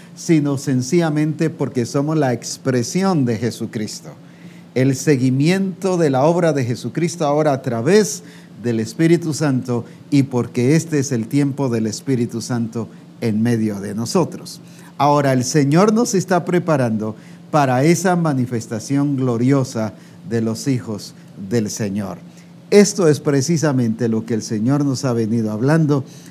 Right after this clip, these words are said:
y qué bueno que nosotros podamos hoy, eh, juntos, eh, platicar o ver y demostrarle a Misión Cristiana del Calvario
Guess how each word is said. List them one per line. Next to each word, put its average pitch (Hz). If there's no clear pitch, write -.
y 127
qué 175
bueno 143
que 123
nosotros 120
podamos 123
hoy, 117
eh, 185
juntos, 160
eh, 110
platicar 147
o 120
ver 156
y 127
demostrarle 143
a 131
Misión 170
Cristiana 147
del 120
Calvario 143